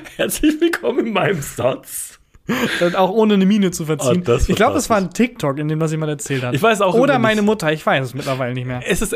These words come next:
Speaker 1: bei mir ist entweder, ich hab's im Podcast erzählt,
Speaker 2: <laughs>
Speaker 1: ich hab's jemandem privat erzählt, jemand hat's mir erzählt, oder ich
Speaker 2: Ich
Speaker 1: hab's
Speaker 2: hab's
Speaker 1: auf TikTok
Speaker 2: geträumt.
Speaker 1: <laughs> Ich hab's, ich hab's geträumt und ich hab's auf TikTok gesehen. Das sind die
Speaker 2: Ja.
Speaker 1: fünf Säulen meines Lebens.
Speaker 2: Hast du an der Stelle Lust auf, äh, eine kleine Rubrik?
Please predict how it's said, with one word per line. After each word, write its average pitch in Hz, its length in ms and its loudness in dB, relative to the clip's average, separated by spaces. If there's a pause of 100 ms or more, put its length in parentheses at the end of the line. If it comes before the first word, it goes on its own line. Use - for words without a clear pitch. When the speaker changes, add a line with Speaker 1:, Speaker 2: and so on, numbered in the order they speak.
(160)
Speaker 1:
bei 175 80 2
mir 208 100 4
ist 220 60 0
entweder, 160 480 0 (400)
ich - 160 0
hab's 190 260 0
im - 140 -8
Podcast 233 380 -4
erzählt, 302 420 -2 (260)
Speaker 2:
<laughs> - 240 -20
Speaker 1:
ich 160 200 -6
hab's - 340 -4
jemandem 180 320 0
privat 180 320 0
erzählt, 226 540 -4
jemand 131 260 0
hat's - 280 -6
mir 139 360 0
erzählt, 208 460 0 (160)
oder 147 100 4
ich 147 80 4
Speaker 2:
Ich 151 60 4
Speaker 1:
hab's - 80 2
Speaker 2:
hab's - 100 0
Speaker 1:
auf 254 100 2
TikTok - 140 0
Speaker 2:
geträumt. 135 340 0
Speaker 1:
<laughs> - 60 -6
Ich 170 80 -2
hab's, 170 160 0
ich 190 120 0
hab's - 160 -2
geträumt 156 500 0 (240)
und 147 80 0
ich 160 100 4
hab's 151 140 -2
auf 262 100 -4
TikTok 104 400 -2
gesehen. 95 260 -8 (340)
Das - 100 -10
sind 127 120 0
die 165 60 0
Speaker 2:
Ja. 156 60 -4
Speaker 1:
fünf 175 200 0
Säulen 123 380 0
meines 107 280 -4
Lebens. 92 340 -8 (320)
Speaker 2:
Hast 214 240 -2
du 285 60 0
an 202 100 0
der 214 100 0
Stelle 185 260 0
Lust 180 340 -2
auf, 170 280 -4
äh, - 40 -14
eine 156 640 -6
kleine 208 280 -4
Rubrik? 139 420 -6